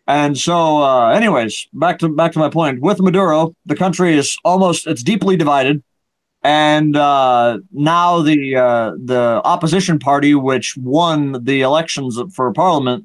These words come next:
this last year, the, the, it's kind of funny. It's sort of the same situation we have, uh, in America, kind of, because the people elected Maduro to another term as president, but at the parliamentary level,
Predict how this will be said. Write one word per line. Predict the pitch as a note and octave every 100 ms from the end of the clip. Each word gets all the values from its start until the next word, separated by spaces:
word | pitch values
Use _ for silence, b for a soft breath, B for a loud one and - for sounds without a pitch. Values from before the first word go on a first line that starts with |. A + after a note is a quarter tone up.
| A#2+
this | B2 B2
last | C3+ B2 A2+
year, | B2+ B2 C3
the, | B2+ B2+
the, | C3 - D#3 C#3+
it's | D3 D3
kind | G3 F#3
of | D3+
funny. | F3+ D3
It's | B2+ G#2
sort | D#3+
of | D3
the | C#3
same | E3 D#3 C#3
situation | B2+ C#3+ C#3+ C#3+ C3+
we | C#3 D3
have, | C3 B2 - _ _ _ _ -
uh, | B2+ B2
in | B2+
America, | D3 D3+ C#3 B2+ A#2 - A#2 A2 B2
kind | - E3+ B2
of, | G#2+ - B2
because | C3+ D#3+ D3 B2+ - -
the | D3
people | F#3 G#3 F3+ E3+ D3+ C3 - _ _ -
elected | D#3 F#3+ F#3 G3
Maduro | D#3+ D#3+ D#3 D#3 D3+ D3
to | D3
another | C#3 D3 B2+
term | D#3 C#3+
as | B2
president, | - F3 C3+ C3 A#2+ A#2
but | F3 E3+
at | -
the | A#2+
parliamentary | F3 F3 E3 F3 E3+ D3
level, | C#3+ C#3 C3